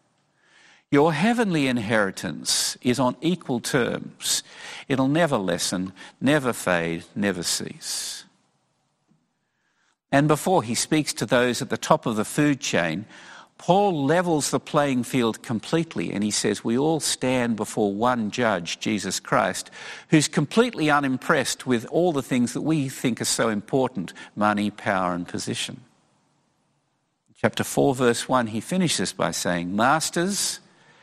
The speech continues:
treat your bondservants justly and fairly, knowing that you have a master also in heaven." Justly, fairly, with rightness and literally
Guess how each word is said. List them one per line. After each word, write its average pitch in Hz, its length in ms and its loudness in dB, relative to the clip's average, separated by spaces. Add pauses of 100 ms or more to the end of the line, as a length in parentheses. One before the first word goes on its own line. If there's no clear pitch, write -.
(580)
treat 185 320 2
your 170 160 4
bondservants 131 920 0
justly 170 800 0
and 117 200 0
fairly, 135 840 0 (1600)
knowing 90 260 2
that 85 180 -4
you 123 100 4
have 101 220 -2
a 92 40 0
master 87 520 -2
also 92 500 -2
in 85 160 -6
heaven." 85 480 -6 (680)
Justly, 135 760 2 (540)
fairly, 113 720 0 (500)
with 113 200 4
rightness 117 1080 0 (100)
and 123 500 0
literally 131 760 -2